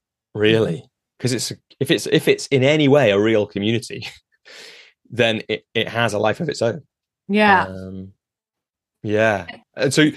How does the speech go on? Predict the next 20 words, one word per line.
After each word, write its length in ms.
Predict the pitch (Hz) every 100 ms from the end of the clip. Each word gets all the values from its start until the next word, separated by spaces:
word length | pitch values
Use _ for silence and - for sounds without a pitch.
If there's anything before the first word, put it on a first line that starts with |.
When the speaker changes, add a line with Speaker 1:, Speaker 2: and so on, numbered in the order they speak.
| - 262
Speaker 1:
but, 200 | 170 -
uh, 120 | 147 -
it, 140 | 185 202
this 140 | 247
also 220 | 294 226
makes 180 | 196 -
me 60 | 143
think, 140 | 139
Allegra, 220 | 139 127
just 180 | 120 120
of 80 | 127
something 240 | - 123 120
I 60 |
thought 240 | 120 135 139
before 400 | - 190 180 160
when 100 | 123
you 60 |
were 40 | 117
talking 240 | 120 -
about 320 | 104 104 101